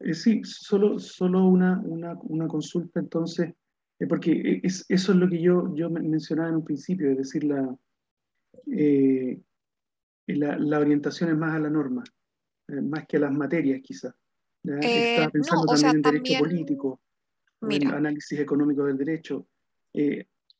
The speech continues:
Speaker 1: eh, no, no sé si a lo mejor desde la misma plataforma puedes un poco mostrar cómo podríamos movernos, eh, dentro de la misma plataforma y buscar esos contenidos.
Speaker 2: Claro,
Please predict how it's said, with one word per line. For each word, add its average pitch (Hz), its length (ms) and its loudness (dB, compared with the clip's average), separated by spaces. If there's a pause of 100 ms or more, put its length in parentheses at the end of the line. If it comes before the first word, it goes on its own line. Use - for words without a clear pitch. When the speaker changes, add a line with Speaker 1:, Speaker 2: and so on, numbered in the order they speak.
Speaker 1:
eh, 151 300 2
no, 156 160 2
no 160 200 2
sé 185 140 -6
si - 220 -2
a - 260 -8
lo 156 240 0
mejor 156 260 -2
desde 175 220 -2
la 160 100 2
misma 170 180 0
plataforma 175 520 -2
puedes 165 220 -4
un 160 160 -10
poco 165 220 -8
mostrar 170 520 2 (560)
cómo 175 240 2
podríamos 165 480 2
movernos, 160 880 0
eh, 160 560 0 (760)
dentro 160 320 -2
de 156 60 4
la 147 60 2
misma 156 140 2
plataforma 165 640 -4
y 160 80 -4
buscar 156 440 -6
esos 170 220 -8
contenidos. 170 540 -2 (640)
Speaker 2:
Claro, 202 380 -2